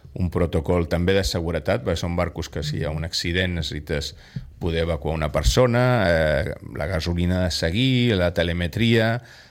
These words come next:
el barco, tal. En aquests, al simulador també ma-, eh, pots provar coses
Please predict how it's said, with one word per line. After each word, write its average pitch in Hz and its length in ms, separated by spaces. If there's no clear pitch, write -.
el 82 140
barco, 85 540
tal. 104 300
En 87 280
aquests, 85 320
al 87 180
simulador 85 380
també 90 460
ma-, 90 280
eh, 85 420
pots 90 200
provar 87 340
coses 120 500